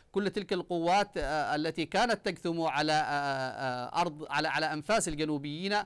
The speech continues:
آه، طردوا بفضل الإرادة الجنوبية وبفضل دعم الأشقاء في التحالف العربي. آه، الدعم ال-، ال-، ال-، ال-، دعم الأخوة في، آه، التحالف العربي هذا،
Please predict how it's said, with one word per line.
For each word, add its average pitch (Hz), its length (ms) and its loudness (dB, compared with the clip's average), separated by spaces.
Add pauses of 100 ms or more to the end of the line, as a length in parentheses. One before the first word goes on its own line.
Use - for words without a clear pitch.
(280)
آه، 151 160 0
طردوا 180 560 0
بفضل 165 640 0
الإرادة 170 360 2
الجنوبية 165 440 0
وبفضل 185 480 0
دعم 170 200 -2
الأشقاء 170 460 0
في 170 280 -4
التحالف 170 380 -2
العربي. 175 400 2 (340)
آه، 139 40 2 (200)
الدعم 202 480 2
ال-، 185 140 0 (160)
ال-، 135 120 0
ال-، 123 320 -2 (220)
ال-، 151 120 -6
دعم 165 200 2
الأخوة 196 380 2
في، 147 220 -2
آه، 151 220 2
التحالف 180 720 2
العربي 180 640 2
هذا، 175 480 2